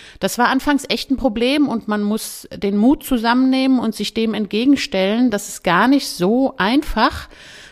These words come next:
wenn man das Pferd auch noch nicht so gut kennt. Und das war relativ am Anfang. Ich hatte große Probleme, den auch auf dem Turnier zu verladen.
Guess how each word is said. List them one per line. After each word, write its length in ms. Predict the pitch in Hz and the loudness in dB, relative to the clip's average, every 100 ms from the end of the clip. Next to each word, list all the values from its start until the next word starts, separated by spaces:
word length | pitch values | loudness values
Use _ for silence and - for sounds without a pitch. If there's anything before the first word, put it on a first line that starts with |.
| - | 0
wenn 160 | 202 | 2
man 160 | 220 220 | 4 2
das 200 | 202 - | 0 -2
Pferd 200 | 202 214 | -2 -2
auch 100 | 202 | -2
noch 120 | 208 | -2
nicht 200 | 202 202 | -2 -4
so 120 | - | -6
gut 240 | 180 190 - | -6 -8 -10
kennt. 460 | - 208 285 302 | -4 0 2 2
Und 160 | - - | -2 -8
das 180 | 190 - | -8 -2
war 220 | 202 180 | -2 0
relativ 440 | 214 233 - 208 | -2 -2 -4 -6
am 160 | - 180 | -6 -6
Anfang. 600 | - 247 - 254 240 226 | -2 -2 0 -2 -2 -2
Ich 160 | 208 - | -4 -4
hatte 420 | 190 196 185 180 - | -4 -4 -4 -6 -16
große 400 | - 190 311 311 | -4 2 2 2
Probleme, 500 | 240 247 226 240 233 | 0 0 2 0 0
den 220 | 208 214 | -2 -2
auch 100 | 190 | -4
auf 140 | - - | -4 -6
dem 120 | 180 | -4
Turnier 680 | - 202 208 262 294 302 302 | -2 0 2 4 4 2 0
zu 180 | - | -8
verladen. 760 | 247 240 226 220 226 233 233 | -4 -4 0 0 0 0 -4